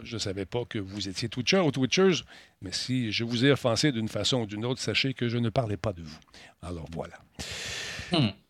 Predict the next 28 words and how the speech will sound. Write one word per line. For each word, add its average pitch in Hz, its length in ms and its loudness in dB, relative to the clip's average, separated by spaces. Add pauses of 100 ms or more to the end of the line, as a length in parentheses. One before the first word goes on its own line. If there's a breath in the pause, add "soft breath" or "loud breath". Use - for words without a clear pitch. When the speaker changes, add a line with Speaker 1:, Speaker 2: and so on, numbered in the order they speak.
(200)
Speaker 1:
Fait 151 80 8
que - 80 8
c'est 165 80 10
ça, - 160 8
c'est - 140 2
la 156 100 4
mise 139 200 6
au 117 60 4
point, 104 220 -4
en - 60 -12
fait. - 160 -10 (120)
Les 185 120 10
gars, 226 260 10
merci 185 320 6
encore 185 260 8
une 156 60 8
fois, 185 280 4
monsieur, 143 500 4
euh, 120 140 4
ton, 147 260 2
ton, 113 420 -2
je - 80 -4
pensais 120 240 2
que - 80 0
le 117 80 4
mojito 110 240 0
faisait 107 240 0
effet. - 220 -8